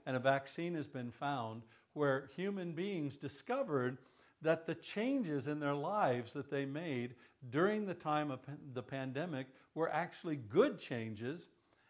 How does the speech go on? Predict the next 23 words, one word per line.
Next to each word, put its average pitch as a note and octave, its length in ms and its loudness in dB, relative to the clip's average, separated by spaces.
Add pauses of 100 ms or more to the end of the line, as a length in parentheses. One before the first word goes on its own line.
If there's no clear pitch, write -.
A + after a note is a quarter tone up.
(100)
and D#3 140 4
they E3 100 6
wanted E3+ 380 2
to E3 80 -6
maintain D#3 1000 -2 (100)
those B2 340 -4
changes, B2 640 -6 (400)
uh, A2 360 -2 (140)
in C3+ 200 -2
their A#2 160 -4
lives. A2+ 520 -2 (460)
Uh, A#2+ 240 4
it's A#2 140 -6
very, D3 420 0
very C3+ 240 0
hopeful F3 640 2 (320)
and C3 160 0
very C3+ 420 4
encouraging. A#2 800 -2 (880)
It's E3 220 0
interesting C3+ 720 2
that C3 160 6
already, C3+ 640 2